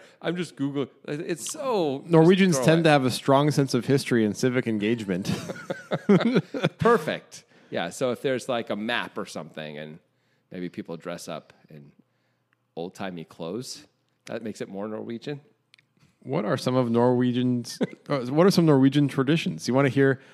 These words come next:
Speaker 1: Norway, baby.
Speaker 2: what,
Speaker 1: Let's go.
Speaker 2: for some reason, this website <laughs> says?
Speaker 1: Yep.
Speaker 2: The first one is "They See Me Rollin'." I don't know what that means.
Speaker 1: They see me roll.
Speaker 2: Yeah, I know the song.
Speaker 1: Do you?
Speaker 2: Yeah.
Speaker 1: Okay.
Speaker 2: Hey, I clicked the link and it took me to book a, a hotel room in Norway. <laughs>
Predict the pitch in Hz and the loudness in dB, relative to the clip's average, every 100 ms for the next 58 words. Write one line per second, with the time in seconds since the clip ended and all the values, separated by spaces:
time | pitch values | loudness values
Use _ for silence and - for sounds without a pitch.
0 | _ 107 110 123 101 82 82 82 90 147 | _ -10 -4 -2 -2 -4 -6 -6 2 2
1 | 120 - 107 78 - 127 143 143 143 139 | 2 -4 -4 -2 -4 0 2 4 2 2
2 | 131 127 - - _ _ _ 135 135 143 | 2 0 -2 -12 _ _ _ 0 0 0
3 | 143 - - 165 127 165 - - 101 110 | -2 -2 0 2 4 2 0 -14 -6 -4
4 | 160 - - - 135 175 170 170 135 117 | -4 -8 -20 -2 2 2 4 4 4 2
5 | 123 139 139 143 151 147 135 117 117 110 | 4 4 4 2 4 6 6 6 6 6
6 | 85 82 - _ _ - - 113 110 110 | 0 -6 -14 _ _ -20 -6 -2 0 0
7 | 107 110 101 104 104 - - 104 95 - | 0 -2 0 -2 -4 -8 -12 -10 -10 -10
8 | 98 98 98 98 151 151 147 147 147 131 | -10 -8 -8 -4 -2 0 2 4 4 4
9 | 139 165 131 - 143 113 107 120 - _ | 6 4 4 2 2 2 0 -6 -18 _
10 | - 87 107 135 _ 131 123 90 - _ | -10 -6 -6 -8 _ -4 -2 -2 -8 _
11 | - 90 - - - 170 131 160 - 131 | -18 -16 -14 -12 -2 -2 0 -2 0 0
12 | 135 120 107 113 120 - 107 98 104 - | 0 -2 -2 -2 -4 -2 -4 -4 -6 -2
13 | 101 - 95 98 - 104 98 101 110 123 | -4 -2 -4 -4 -6 -6 -2 0 2 2
14 | 104 113 120 90 180 - 196 156 | 2 4 4 6 2 6 4 4